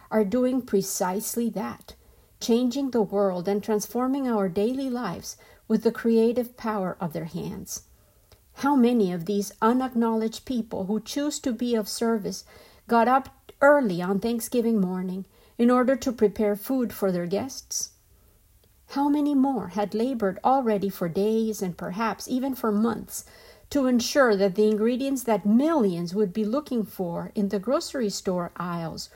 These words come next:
or more importantly, in their pantries, would,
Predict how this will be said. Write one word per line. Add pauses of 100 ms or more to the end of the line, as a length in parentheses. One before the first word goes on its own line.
(300)
or
more
importantly, (300)
in
their
pantries, (220)
would,